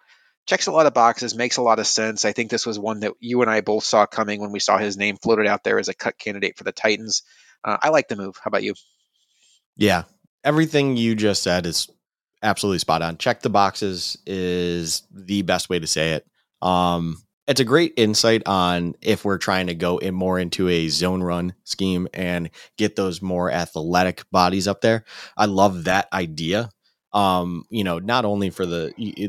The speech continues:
Speaker 2: just for that zone running and just changing how we address that, but also, I mean, when you think about it and you think about the style of offense we wanna run, big, powerful bodies are not necessarily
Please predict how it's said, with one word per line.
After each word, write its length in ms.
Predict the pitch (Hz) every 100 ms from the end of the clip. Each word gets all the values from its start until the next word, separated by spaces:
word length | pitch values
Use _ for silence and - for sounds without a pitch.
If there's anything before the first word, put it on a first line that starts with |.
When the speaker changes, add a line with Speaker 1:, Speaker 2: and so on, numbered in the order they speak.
| 92
Speaker 2:
just 240 | - 98 -
for 100 | 98
that 160 | 90 80
zone 200 | 90 90
running 300 | 92 90 87
and 220 | 82 85
just 200 | 85 -
changing 420 | - 98 87 87
how 300 | 80 92 92
we 180 | 90 87
address 400 | 78 87 80 -
that, 420 | 76 78 107 - -
but 180 | 101 -
also, 520 | 107 107 - 110 98 - - - 131
I 40 |
mean, 180 | 120 110
when 120 | 110
you 120 | 127
think 300 | 151 - 98
about 280 | 92 85 85
it 160 | 85 -
and 260 | 92 87 87
you 100 | 87
think 220 | - 110
about 320 | 92 87 80
the 280 | 92 85 82
style 460 | - - 87 87 87
of 80 |
offense 480 | 80 85 - 90 -
we 160 | 90 92
wanna 440 | 87 87 82 78 76
run, 420 | 87 85 82 104 110 _ _ _ _ _ 120
big, 260 | 160 151
powerful 520 | - - 104 110 110
bodies 580 | 85 85 85 113 127 - -
are 100 | 101
not 260 | 98 104 -
necessarily 840 | 104 98 - 95 95 92 87 85